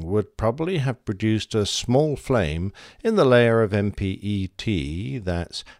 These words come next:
metallized polyethylene terephthalate, blankets of insulation material that lay between the skin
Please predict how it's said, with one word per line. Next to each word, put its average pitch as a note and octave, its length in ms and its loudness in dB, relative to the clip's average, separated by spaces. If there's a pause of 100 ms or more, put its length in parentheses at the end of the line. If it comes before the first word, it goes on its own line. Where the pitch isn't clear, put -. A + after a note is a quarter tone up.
(100)
metallized B2+ 920 0
polyethylene F2+ 1160 -4
terephthalate, F2+ 1300 -6 (240)
blankets G2+ 760 -2
of G2+ 220 -2
insulation A2+ 840 2
material G#2 720 2 (380)
that B2+ 240 4
lay B2+ 400 4
between A#2 600 -4
the D#2 100 -4
skin E2 680 -2